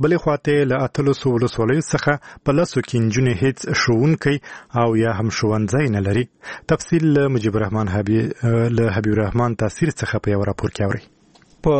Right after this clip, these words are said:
Speaker 2: غزني کې د پوهنې چارواکي وایي، د تعلیم په برخه کې د دغه ولایت نجونې د ولایت د مرکز تر څنګ په ډېری ولسوالیو کې له سختو مشکلاتو سره مخ دي، چې تر نیمایي په زیات ولایت کې نجونې هیڅ استاد او هیڅ ښوونځی نه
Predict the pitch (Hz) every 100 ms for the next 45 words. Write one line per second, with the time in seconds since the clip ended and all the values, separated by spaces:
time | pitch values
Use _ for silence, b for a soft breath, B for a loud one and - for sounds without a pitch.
0 | 131 147 139 160 165 165 170 160 170 170
1 | 175 165 165 156 170 170 165 170 170 156
2 | 165 160 165 165 160 170 185 160 160 160
3 | 170 160 160 165 165 160 170 165 165 156
4 | 160 160 185 165 151 - 160 - 151 -
5 | 165 160 175 165 156 165 170 165 - 180
6 | 160 165 156 - 160 143 B B B 165
7 | 156 - 165 - 170 156 - 156 151 -
8 | 156 - 160 156 147 - 156 170 156 -
9 | B B 156 147 156 156 151 156 160 165
10 | 143 117 156 156 165 151 156 - 175 151
11 | 143 156 139 151 - 156 - - 156 151
12 | _ b b 147 143 127 160 - 151 143
13 | 139 147 151 156